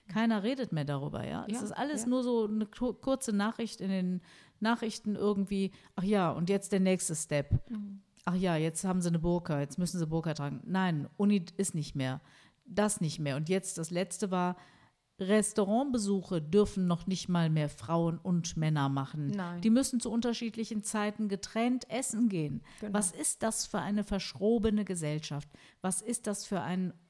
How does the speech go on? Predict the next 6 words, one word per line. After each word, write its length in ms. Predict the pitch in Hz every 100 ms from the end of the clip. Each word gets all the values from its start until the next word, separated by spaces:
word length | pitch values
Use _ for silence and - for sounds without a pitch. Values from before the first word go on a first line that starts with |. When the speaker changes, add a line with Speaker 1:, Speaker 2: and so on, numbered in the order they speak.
| _
Speaker 1:
unglaubliche 1500 | 254 320 330 320 - 185 190 202 208 208 202 196 196 190 175
Respektlosigkeit 1300 | 160 - - 226 - - 190 180 180 - 175 170 - - -
einem 300 | - 175 170
ganzen 380 | 175 202 - 190
Geschlecht 480 | 170 - 160 - -
gegenüber? 580 | 135 151 120 139 123